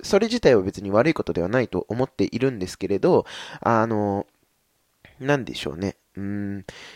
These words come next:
時にはね、えー、ポジティブになってね、自信をつけることによって、また一歩ね、あの、大きく踏み出すことができるかなと思っているので、まあ、こういう発信をしているわけです。うん。ただ、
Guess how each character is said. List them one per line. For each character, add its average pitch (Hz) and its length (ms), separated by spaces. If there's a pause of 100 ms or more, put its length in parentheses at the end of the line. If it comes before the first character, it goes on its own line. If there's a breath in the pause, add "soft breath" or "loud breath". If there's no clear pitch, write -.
(120)
時 - 220
に 196 120
は 95 100
ね、 104 240
え 95 160
ー、 90 60
ポ 135 120
ジ 117 120
テ - 80
ィ 95 40
ブ 92 60
に 87 120
な 95 100
っ - 40
て - 160
ね、 101 200
自 104 140
信 139 200
を 135 80
つ - 100
け 208 120
る 180 80
こ 131 120
と 175 120
に 156 80
よ 131 100
っ - 40
て、 180 340 (240 loud breath)
ま 123 100
た 139 100
一 156 120
歩 - 160
ね、 110 260
あ 92 100
の、 98 160
大 127 60
き - 140
く 98 80
踏 110 100
み 110 100
出 131 120
す - 100
こ 95 80
と 98 80
が 98 80
で 101 100
き - 120
る 135 80
か 113 100
な 131 180
と 87 120
思 90 160
っ - 40
て - 280 (200)
い 117 100
る 147 80
の 131 120
で、 160 220 (220 loud breath)
ま 101 80
あ、 98 40
こ 104 100
う 98 60
い 95 40
う 90 40
発 90 200
信 139 200
を 151 60
し - 80
て 92 80
い 90 80
る 82 160
わ 90 120
け - 100
で - 100
す。 - 300
う 98 80
ん。 95 160 (320 loud breath)
た 190 100
だ、 170 300